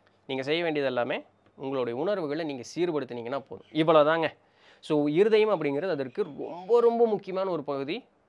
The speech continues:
வகிக்குது. So, நான் ஆன்ம ரீதியாகவும் சொல்லிட்டேன், அறிவியல் ரீதியாகவும் சொல்லிட்டேன்.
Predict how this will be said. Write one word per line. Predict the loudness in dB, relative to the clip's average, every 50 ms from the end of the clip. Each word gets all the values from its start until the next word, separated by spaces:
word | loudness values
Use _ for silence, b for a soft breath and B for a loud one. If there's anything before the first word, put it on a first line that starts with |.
| _ _ _
வகிக்குது. | -2 -2 -2 -2 -8 -12 -14 -14 _ b b b b b b b b
So, | -4 0 2 2
நான் | 4 4 4 6 4 4 2 0 -2 -4 -12 _ _
ஆன்ம | -4 -2 0 2 4 4 4
ரீதியாகவும் | 4 4 2 4 4 4 4 4 2 0 -4 -4
சொல்லிட்டேன், | -4 -4 -4 -4 -2 -4 -4 -4 -6 -10 -16 _ _ _ _ _
அறிவியல் | 2 4 4 4 4 2 2 2
ரீதியாகவும் | 2 0 0 0 0 0 0 -2 -4 -4
சொல்லிட்டேன். | -4 -4 -4 -4 -2 -2 -2 -2 -4 -8